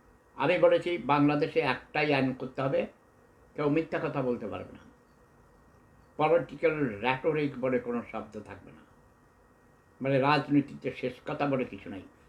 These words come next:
এইসব কথাগুলোকে ডিলিট করে দিতে হবে, শেষ কথা থাকতে হবে, যেটা বলবে সেটা করতে হবে। সবচেয়ে ক্ষতিকর হলো রাজনীতিবিদরা।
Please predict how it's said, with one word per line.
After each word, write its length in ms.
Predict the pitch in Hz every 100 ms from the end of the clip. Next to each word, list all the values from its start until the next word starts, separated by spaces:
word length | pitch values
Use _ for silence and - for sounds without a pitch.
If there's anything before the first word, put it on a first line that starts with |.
| _
এইসব 260 | 120 135 147 -
কথাগুলোকে 800 | 143 139 135 127 110 117 110 104 _ _ _ -
ডিলিট 440 | 147 147 143 143 -
করে 180 | 123
দিতে 240 | 110 101 98
হবে, 180 | 101 107 - _ _ _ _ _ _ _ _ _ -
শেষ 200 | 165 160
কথা 200 | 151 156
থাকতে 360 | 151 127 - 104
হবে, 180 | 95 - _ _ _ _ _ _ _ _ _ _ -
যেটা 420 | 143 107 165 175
বলবে 420 | 147 156 147 175 180
সেটা 200 | 143 135
করতে 300 | 120 - -
হবে। 160 | - - _ _ _ _ _ _ _ _ _ _ _ _ _ _ _ _ _ _ -
সবচেয়ে 540 | 208 202 - 202 185
ক্ষতিকর 480 | 175 151 143 135 123
হলো 180 | 120 120
রাজনীতিবিদরা। 880 | 123 120 117 107 110 104 98 92